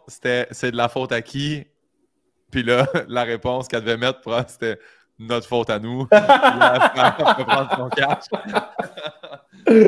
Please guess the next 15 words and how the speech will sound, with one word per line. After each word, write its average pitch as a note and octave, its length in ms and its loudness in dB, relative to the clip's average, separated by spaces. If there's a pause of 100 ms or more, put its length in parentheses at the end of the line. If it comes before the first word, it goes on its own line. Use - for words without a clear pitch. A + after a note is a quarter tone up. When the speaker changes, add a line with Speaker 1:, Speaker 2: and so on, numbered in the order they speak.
(520)
Speaker 2:
Mais D3+ 140 6
le, D#3+ 180 6
tu - 80 -8
sais, A#3 100 6
le D#3+ 160 6
pire, G#3 180 10
ouais. D3+ 280 6 (360)
Si - 160 -16
tu, G#3+ 260 -2
tu - 60 -18
sais, G#3+ 300 6 (200)
c'est - 140 -10
comme A#3+ 140 4
Speaker 1:
Hmm. - 40 8
Speaker 2:
un, C3+ 520 4